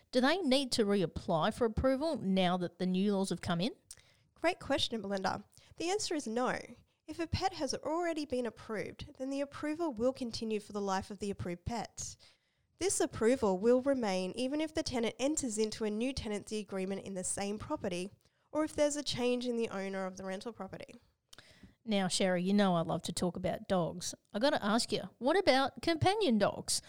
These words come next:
Speaker 1: Are they considered a pet or does the same approval process apply?
Speaker 2: Well, the tenancy laws in the new framework relate to a pet, which by definition is a domesticated animal or an animal that is dependent on a person for food or shelter.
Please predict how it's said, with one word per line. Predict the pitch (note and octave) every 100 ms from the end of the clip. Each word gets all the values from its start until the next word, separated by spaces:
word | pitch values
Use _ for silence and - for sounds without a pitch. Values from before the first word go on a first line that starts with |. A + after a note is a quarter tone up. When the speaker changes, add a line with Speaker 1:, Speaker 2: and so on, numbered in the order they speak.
| - - _ A#3+
Speaker 1:
Are |
they | G#3+ G3+
considered | A#3+ C#4+ C#4+ C4 A#3+
a | B3
pet | C#4 F#4 -
or | - A3
does | G3 G#3 F#3
the | F3+
same | - F3+ G3+
approval | G#3 - F#3+ G3 F#3+
process | - E3+ - F3 F#3
apply? | - - - - - _ _ _ _ _ _ _ -
Speaker 2:
Well, | E4
the | E4+
tenancy | - E4 G#4 - F4+
laws | A3+ A3+ A#3
in | A#3
the | G3+
new | G#3 A3
framework | - G#3+ G#3+ G3+ F#3+ -
relate | G3+ G#3 B3+
to | - B3+
a |
pet, | - G#3 F3 - _ -
which | E4 -
by | C4+ A#3 G#3+
definition | F#3 C4+ D4 A#3 B3 D4+ G3 F#3
is | - B3
a | C4
domesticated | C4 C4 C#4+ - E4+ - C4+ C#4 -
animal | G#3+ G#3+ G#3+ -
or | D4+
an | D4
animal | - C#4+ C#4+ A3+ A3
that | A#3
is | A3+
dependent | - B3 - - C4+ G#3 -
on | G#3+
a | G#3+
person | - G#3+ A3 G#3
for | G3+ G#3+
food | - G#3+ G3+ G#3+
or | A#3+
shelter. | - - B3+ B3 -